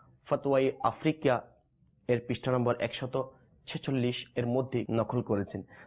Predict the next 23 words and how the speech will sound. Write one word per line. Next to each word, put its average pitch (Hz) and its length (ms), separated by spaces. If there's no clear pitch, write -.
তা - 80
আসুন - 280
আমরা 107 340
তা 139 280
আমরা 98 200
মনোযোগ 104 400
সহকারে 101 440
শ্রবণ 151 280
করি 104 260
যে 104 360
কারামত 117 380
এর 139 100
মধ্যে 120 340
কি 175 300
বলা 110 220
হচ্ছে। 95 340
একদা 151 440
হযরত 175 340
আলী 139 220
রাদিয়াল্লাহু 127 540
তাআলা 110 420
আনহু 110 400
এক 190 280